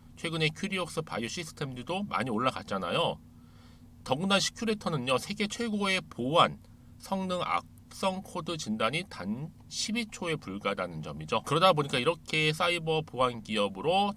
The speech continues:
첫 사우디와도 이렇게 엠오유를 체결할 수 있었던 거고요. 여러분, 그래서 이런 종목일수록 보다 정확한 정보가 필요한 거고요. 여러분, 신규 종목일수록 정확한 정보가 있어야지만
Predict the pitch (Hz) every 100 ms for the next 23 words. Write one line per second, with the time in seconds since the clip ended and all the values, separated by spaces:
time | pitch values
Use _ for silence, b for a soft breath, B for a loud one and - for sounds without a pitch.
0 | - - 156 160 165 151 127 110 104 170
1 | 175 98 - 92 101 98 - 170 165 151
2 | - - 98 82 76 78 - 131 131 -
3 | 170 190 196 185 143 165 151 135 135 131
4 | 123 127 120 113 120 104 113 117 101 90
5 | 98 104 - 170 160 107 87 156 151 143
6 | 151 - 254 254 233 233 151 143 151 151
7 | 147 143 131 139 131 82 - 123 147 160
8 | 113 113 117 143 101 - 165 131 107 160
9 | 165